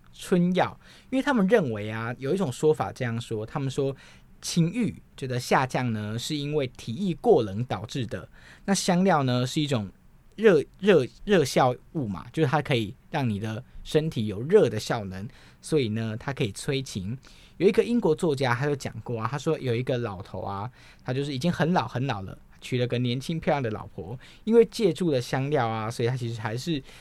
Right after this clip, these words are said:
可以很开心的度过他的婚后生活。那除此之外啊，有一个有名的这个兴趣大师康斯坦丁啊，他认为哦，这个姜、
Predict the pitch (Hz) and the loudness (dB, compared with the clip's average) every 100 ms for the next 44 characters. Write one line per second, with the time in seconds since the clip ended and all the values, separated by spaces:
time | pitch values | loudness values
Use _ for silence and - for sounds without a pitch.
0 | - - 135 139 120 - 190 180 190 131 | -20 -2 0 0 -2 0 0 2 2 2
1 | 147 127 120 120 101 - 131 143 107 - | 2 4 4 4 2 2 2 2 0 -2
2 | 131 131 98 110 - - - - - - | -4 -4 -6 -8 -12 -20 -20 -20 -10 0
3 | 202 175 - - - 226 220 160 175 170 | 2 2 -6 -12 -2 0 2 2 4 6
4 | 135 127 123 120 120 151 143 135 123 117 | 6 4 2 0 0 0 -2 0 0 -2
5 | - 156 127 123 135 131 143 139 - 190 | -4 -2 0 0 0 -2 -2 -4 0 -2
6 | - 160 151 139 - 135 202 202 202 165 | 0 0 0 0 -2 -4 -2 -2 -4 -4
7 | 104 98 127 120 120 - - - - 233 | -6 -4 -2 -2 -4 -10 -20 -20 -4 0
8 | 254 190 117 98 98 107 107 - - - | 2 2 0 -6 -8 -8 -8 -12 -10 -4
9 | 156 135 - 214 214 | -2 -2 2 2 4